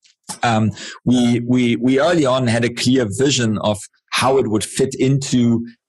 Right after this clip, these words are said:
our existing product offerings and what we would give to our customers. So the two big things we're, we're, we're providing now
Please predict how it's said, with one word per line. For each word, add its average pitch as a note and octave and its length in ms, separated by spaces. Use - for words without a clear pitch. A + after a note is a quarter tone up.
our A#2 440
existing A2+ 840
product A#2 420
offerings D#3 720
and A#2+ 160
what B2+ 180
we C3 100
would A2 200
give B2+ 240
to A#2+ 120
our A2 240
customers. A#2+ 600
So C#3+ 180
the C#3 120
two A3 320
big D3+ 240
things C#3 580
we're, A2+ 300
we're, A2 340
we're A2 180
providing A#2 640
now G#2+ 400